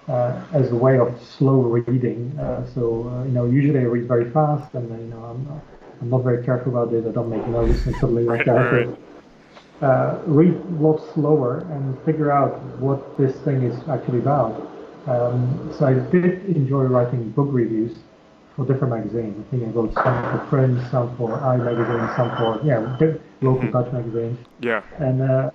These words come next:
Speaker 1: and some of them led to big, longer essays. And I think that's how I met Stuart, also Stuart Bailey, uh,
Speaker 2: Okay.
Speaker 1: with whom I started Dot Dot.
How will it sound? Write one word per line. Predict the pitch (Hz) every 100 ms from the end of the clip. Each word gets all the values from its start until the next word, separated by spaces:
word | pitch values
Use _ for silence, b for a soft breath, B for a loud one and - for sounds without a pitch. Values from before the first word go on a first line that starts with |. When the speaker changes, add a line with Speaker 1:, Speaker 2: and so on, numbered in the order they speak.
| - -
Speaker 1:
and | 160 151 147 151 147 156 156 -
some | 185 196 196
of | 180 156
them | 160 151
led | 156 -
to | 156
big, | 135 151 147 143 -
longer | 156 139 139
essays. | 139 - 113 113 - - B B B
And | 139
I |
think | 196 185
that's | 165 -
how | 156 151
I |
met | 135 135 -
Stuart, | - 135 131 117 110 -
also | 117 - 113
Stuart | - 127 107
Bailey, | 120 113 107 117
uh, | 131
Speaker 2:
Okay. | 123 113 113
Speaker 1:
with | 117
whom | 101 123 120
I |
started | 120 120 131 120
Dot | 117 - -
Dot. | 117